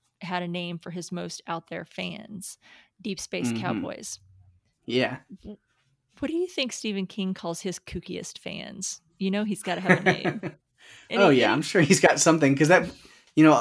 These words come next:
Speaker 2: a, a lot, this book and this story is all pulled from, it's a very personal
Speaker 1: Very
Speaker 2: story from
Speaker 1: personal,
Speaker 2: Stephen King. We
Speaker 1: yeah.
Speaker 2: talked about that last week. So, I'm sure he does have some kind of term <laughs> that he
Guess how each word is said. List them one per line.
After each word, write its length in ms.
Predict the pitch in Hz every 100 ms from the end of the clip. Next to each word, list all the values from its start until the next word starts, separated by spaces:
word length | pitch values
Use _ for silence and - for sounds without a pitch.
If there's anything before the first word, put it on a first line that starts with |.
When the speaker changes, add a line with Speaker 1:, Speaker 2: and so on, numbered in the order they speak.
| - _
Speaker 2:
a, 100 | 147
a 140 | 160 147
lot, 340 | 156 190 151
this 160 | 165 156
book 560 | 135 135 135 - -
and 160 | - 123
this 160 | 127 123
story 540 | - 120 123 117 113
is 100 | 120
all 220 | 123 117
pulled 380 | - - 120 117
from, 340 | - 113 113 107
it's 120 | 135
a 40 | 156
very 160 | 151
personal 420 | 131 120 - 120 80
Speaker 1:
Very 40 |
Speaker 2:
story 180 | 202 190
from 80 | -
Speaker 1:
personal, 280 | 180 - -
Speaker 2:
Stephen 80 |
King. 120 | - 117
We 40 |
Speaker 1:
yeah. 40 | -
Speaker 2:
talked 200 | 131 131
about 200 | 131 120
that 120 | 120
last 260 | 123 120 -
week. 240 | 107 - - - - - - _ _
So, 680 | - - 139 131 127 120 120 - _ _ _ _
I'm 160 | 143 143
sure 260 | - 147
he 160 | 135 127
does 280 | 127 120 127
have 180 | 120
some 260 | - 131 135
kind 220 | 135 123
of 100 | 120
term 260 | 131 117 123
<laughs> 20 |
that 100 | 139
he 280 | - 156 196